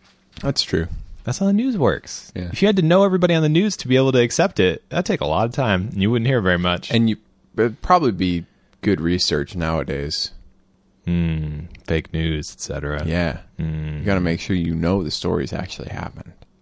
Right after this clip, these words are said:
Speaker 2: That's true. That's why they come to this podcast
Speaker 1: Speaking
Speaker 2: for all
Speaker 1: of
Speaker 2: your
Speaker 1: real
Speaker 2: weekly
Speaker 1: news,
Speaker 2: news.
Speaker 1: did you hear the news?
Speaker 2: Yes.
Speaker 1: Girls can now join Boy Scouts
Speaker 2: Oh, I didn't hear that.
Speaker 1: of America. Yeah, it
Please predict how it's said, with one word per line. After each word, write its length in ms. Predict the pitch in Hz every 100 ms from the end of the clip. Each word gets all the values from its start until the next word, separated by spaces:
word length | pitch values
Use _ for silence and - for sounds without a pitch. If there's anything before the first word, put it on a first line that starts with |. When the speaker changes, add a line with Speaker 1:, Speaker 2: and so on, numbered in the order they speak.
| -
Speaker 2:
That's 220 | - 82
true. 220 | - 113 82
That's 180 | 87
why 200 | 123 107
they 160 | 98 95
come 220 | - 101
to 60 | 82
this 160 | 92 -
podcast 760 | 80 71 - 73 76 - -
Speaker 1:
Speaking 200 | - 214 117
Speaker 2:
for 40 |
all 40 |
Speaker 1:
of 60 | 107
Speaker 2:
your 60 | 104
Speaker 1:
real 80 | 101
Speaker 2:
weekly 200 | 104 117
Speaker 1:
news, 120 | 113 110
Speaker 2:
news. 140 | 98
Speaker 1:
did 140 | 143 139
you 60 |
hear 160 | 143 156
the 120 | 156
news? 440 | 123 156 240 - - - - _ _
Speaker 2:
Yes. 540 | - 92 76 - - -
Speaker 1:
Girls 240 | - 165 -
can 140 | 156
now 120 | 139
join 300 | 147 151 135
Boy 160 | 123 190
Scouts 560 | - 92 69 - - - - _ _ -
Speaker 2:
Oh, 120 | 254
I 60 | 240
didn't 220 | 277 180
hear 160 | 78
that. 100 | 67
Speaker 1:
of 40 | 113
America. 540 | 123 180 170 - 69
Yeah, 220 | - 180
it 60 | 123